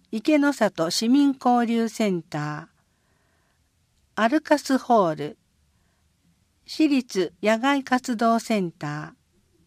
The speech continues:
ー。詳しくは各施設へお問い合わせください。市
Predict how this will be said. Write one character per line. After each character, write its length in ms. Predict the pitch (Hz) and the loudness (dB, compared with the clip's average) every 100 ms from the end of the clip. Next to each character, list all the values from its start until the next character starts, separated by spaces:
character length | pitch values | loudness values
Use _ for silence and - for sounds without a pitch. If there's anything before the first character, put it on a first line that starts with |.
| _ _ _ _ _ _ _ _ _ _ _ _ | _ _ _ _ _ _ _ _ _ _ _ _
ー。 20 | |
詳 220 | - 277 320 | 2 4 4
し 180 | - | 0
く 140 | - 185 | -4 0
は 220 | 185 185 _ _ _ | 0 -2 _ _ _
各 360 | - 277 269 214 | -4 -4 0 -2
施 160 | - - | -2 0
設 320 | 311 - 196 | 0 0 0
へ 180 | 185 - | 0 -2
お 100 | 175 | -6
問 240 | 190 233 233 | -2 -2 -2
い 80 | 226 | -2
合 60 | |
わ 60 | 220 | -2
せ 160 | - 208 | -4 -6
く 100 | 202 | -4
だ 140 | 208 | -4
さ 240 | - 208 | -4 -6
い。 100 | 180 - _ _ _ _ _ _ _ _ _ _ _ _ _ _ _ _ _ _ _ | -6 -10 _ _ _ _ _ _ _ _ _ _ _ _ _ _ _ _ _ _ _
市 380 | - 277 269 | -6 -2 -2